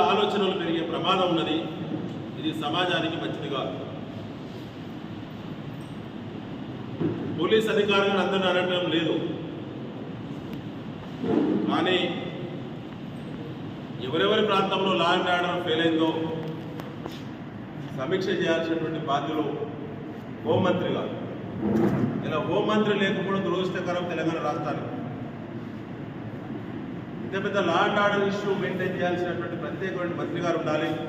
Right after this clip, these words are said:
అది సీఎం గారి దగ్గర, రేవంత్ రెడ్డి గారి దగ్గర శాఖ ఉన్నది.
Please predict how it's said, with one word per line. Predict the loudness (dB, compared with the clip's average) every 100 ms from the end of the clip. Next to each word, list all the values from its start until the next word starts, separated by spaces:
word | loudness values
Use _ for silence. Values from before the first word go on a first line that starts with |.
| -6 -8 -8 -10 -10 -8 -6
అది | -4 -2 0
సీఎం | 2 2 4
గారి | 4 4 4
దగ్గర, | 2 4 4 2 -2 -4
రేవంత్ | -2 -2 -2
రెడ్డి | -2 -4 -4 -4
గారి | -4
దగ్గర | -4 -4 -4
శాఖ | -4 -2 -2
ఉన్నది. | -2 -4